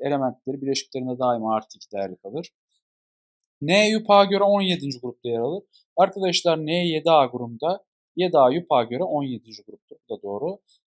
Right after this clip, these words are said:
L'nin atom numarası on sekizdir diyor. Bakın L üçüncü periyot sekiz A, yani iki, sekiz, sekiz, atom numarası on sekiz. Ama R ve S'nin kimyasal özellikleri benzer değil. Çünkü R hidrojen ametal,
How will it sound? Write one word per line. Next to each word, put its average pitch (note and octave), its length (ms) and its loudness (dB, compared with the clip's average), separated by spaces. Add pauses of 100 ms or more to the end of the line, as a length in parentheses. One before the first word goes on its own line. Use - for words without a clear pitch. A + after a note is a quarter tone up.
L'nin G3+ 280 0
atom G3+ 340 0
numarası F3+ 380 0
on F3+ 120 2
sekizdir B2+ 640 -8
diyor. A#2 180 -6
Bakın D#3+ 320 -8
L E3+ 180 0
üçüncü F3 360 -10
periyot D#3 500 0 (340)
sekiz D#3 480 -6
A, D3+ 260 2 (320)
yani C3 420 0
iki, C#3+ 600 -6 (260)
sekiz, D3 800 -6 (280)
sekiz, C3+ 640 -8
atom B2+ 380 -6
numarası G#2 360 -12
on C3 120 -2
sekiz. - 760 -12
Ama F3+ 220 4
R F3+ 200 4
ve E3+ 80 2
S'nin D#3+ 320 -2
kimyasal D3+ 460 -2
özellikleri C3+ 520 -6
benzer B2 460 -4
değil. D#3 220 -8 (280)
Çünkü C#3 340 -8
R C#3+ 200 0
hidrojen A#2+ 580 -8
ametal, C3+ 520 -2